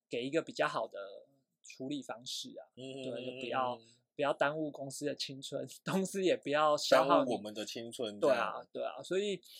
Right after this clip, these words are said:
Speaker 1: 所以像在这种状况下面，是觉得就看开一点啊。对啊，
Speaker 2: 嗯，嗯，嗯。
Speaker 1: 然后被之前，那我的主管人很好，跟我，跟我讲很多啊，就从，也是于情于理于法嘛，他只是他是情的那一块讲比较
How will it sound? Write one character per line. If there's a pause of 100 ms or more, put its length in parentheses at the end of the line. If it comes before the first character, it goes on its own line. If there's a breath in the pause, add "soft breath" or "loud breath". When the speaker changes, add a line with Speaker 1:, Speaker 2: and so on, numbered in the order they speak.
(420 loud breath)
Speaker 1:
所
以
像
在
这
种
状
况
下
面，
是
觉
得
就
看
开
一
点
啊。 (240)
对
啊，
Speaker 2:
嗯，
嗯，
嗯。
Speaker 1:
然
后 (100)
被
之
前， (360 soft breath)
那
我
的
主
管
人
很
好，
跟
我，
跟
我
讲
很
多
啊，
就
从， (240 soft breath)
也
是
于
情
于
理
于
法
嘛，
他
只
是
他
是
情
的
那
一
块
讲
比
较